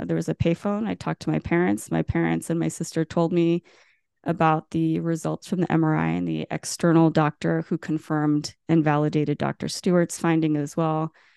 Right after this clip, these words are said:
And so I'll have to say this here. There's a lot of times people will say, you know, "Why are you complaining? Because you're just a kid. So what's wrong with your parents? Why didn't your parents do anything?" And I will always say,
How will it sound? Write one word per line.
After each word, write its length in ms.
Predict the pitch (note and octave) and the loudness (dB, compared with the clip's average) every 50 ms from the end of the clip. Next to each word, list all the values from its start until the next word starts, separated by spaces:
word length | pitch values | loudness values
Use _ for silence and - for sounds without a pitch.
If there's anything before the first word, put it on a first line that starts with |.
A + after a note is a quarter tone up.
| _ _ _ - | _ _ _ -6
And 500 | D#3 D#3 D3 C#3+ C#3+ C#3+ D3 C#3+ - - _ _ _ _ _ _ _ _ _ _ _ _ _ _ _ _ _ _ | -4 -2 -2 0 0 0 -2 -2 -4 -10 _ _ _ _ _ _ _ _ _ _ _ _ _ _ _ _ _ _
so 120 | - - | 0 2
I'll 60 | F3 F#3 | 2 4
have 160 | G3+ G#3 - | 4 2 2
to 80 | - G#3 | 0 -2
say 200 | - G3+ F#3 F3 | 2 4 2 4
this 260 | D#3+ D#3+ D3+ D#3 - | 4 2 2 0 -2
here. 460 | - - D#3+ C#3+ F2+ F#2+ A#2 D#3 D#3 _ _ _ _ _ _ _ _ _ _ _ _ _ _ - | -2 -2 0 0 0 0 -2 -4 -8 _ _ _ _ _ _ _ _ _ _ _ _ _ _ 0
There's 160 | - F#3 F#3 F#3 | 2 2 4 4
a 60 | F3 | 4
lot 180 | E3 D#3 D#3+ | 2 2 2
of 80 | E3 E3 | 2 0
times 340 | - - D3+ D3+ D3+ - - | -2 0 0 0 -2 -2 -2
people 220 | E3 D#3 D#3 D#3+ | -2 -2 -2 -2
will 120 | D#3+ D3+ D#3 | -4 -4 -4
say, 260 | - - D3 C#3 C#3+ - - | -2 -2 0 0 -2 -2 -2
you 80 | D#3 | -2
know, 80 | D3+ D#3 | 0 2
"Why 160 | D3+ F3 F#3+ | 4 4 4
are 40 | G3 | 4
you 120 | F#3 F3+ F3+ | 4 2 2
complaining? 600 | - F#3 D#3+ - - F3 E3+ E3 D#3+ D#3+ D#3 D#3 | 0 -2 -4 -2 0 2 2 4 2 2 0 0
Because 640 | D#3 D#3+ - - D3+ D3+ D#3 D3+ D#3 - - - - _ _ _ _ _ - | -2 -4 -4 -4 -6 -4 -4 -6 -8 -10 -16 -18 -20 _ _ _ _ _ -2
you're 100 | - F3+ | -2 -2
just 220 | F3 F3 E3 - - | 0 0 -4 -4 -4
a 40 | F3 | -4
kid. 180 | - E3+ D#3 | -4 -4 -4
So 120 | - - F3+ | -2 0 0
what's 200 | F3+ G3 - - | 0 0 0 2
wrong 140 | F#3 F3+ E3+ | 2 2 2
with 100 | E3+ - | 2 0
your 60 | D#3+ | -4
parents? 300 | - - D3 C#3 C3 - | -4 -4 -6 -8 -8 -6
Why 100 | - D#3+ | -4 -2
didn't 180 | D#3 D#3 D3+ - | -2 -2 -2 -4
your 60 | D#3 | -6
parents 300 | - - E3 - - - | -6 -4 -4 -4 -4 -6
do 120 | - - - | -6 -6 -6
anything?" 440 | - - - G3+ - - - - - | -6 -6 -8 -8 -10 -12 -12 -10 -8
And 80 | - | -6
I 80 | E3 E3 | -6 -4
will 180 | D#3 E3 D#3+ - | -2 -4 -2 0
always 380 | - E3 E3 F3 F#3+ F#3+ G3 - | 0 0 2 2 0 -2 -2 -4
say, 380 | - - D#3 - F#2+ C#3 F3 | -4 -6 -6 -4 -6 -10 -12